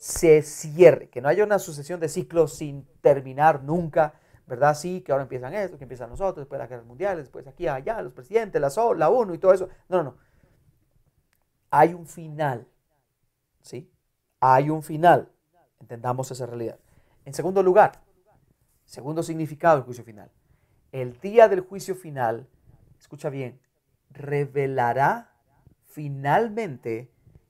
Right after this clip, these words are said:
que la salvación y la eterna bienaventuranza dependerán de la relación para con Cristo Jesús,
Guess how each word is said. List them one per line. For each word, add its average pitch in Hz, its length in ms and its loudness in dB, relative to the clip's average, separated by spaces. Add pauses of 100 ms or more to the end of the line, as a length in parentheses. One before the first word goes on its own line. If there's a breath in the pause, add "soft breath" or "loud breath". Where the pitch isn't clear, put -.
(120)
que 127 80 -6
la 120 140 0
salvación 135 1040 -4 (100)
y 151 120 -16
la 123 120 -8
eterna 185 640 -8
bienaventuranza 160 1080 -6
dependerán 185 960 4
de 160 100 4
la 147 140 2
relación 190 760 2
para 185 220 2
con 180 220 -4
Cristo 208 340 0
Jesús, 202 580 -4